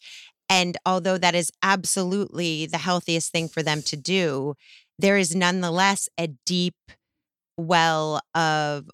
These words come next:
conflict and pain along these belonging lines and the loss that they experienced, even though it was healthiest for them to leave. So I think we just have to see that group of people and say, "You are grieving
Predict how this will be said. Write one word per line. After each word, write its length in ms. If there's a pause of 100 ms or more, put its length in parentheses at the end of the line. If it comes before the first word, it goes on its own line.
conflict 520
and 180
pain 580 (240)
along 480
these 200
belonging 680
lines 560
and 160
the 100
loss 460
that 200
they 100
experienced, 880 (400)
even 460
though 640
it 100
was 180
healthiest 680
for 120
them 200
to 140
leave. 380
So 160
I 120
think 200
we 100
just 220
have 160
to 80
see 600
that 260
group 260
of 160
people 540
and 180
say, 560 (1000)
"You 260
are 160
grieving 580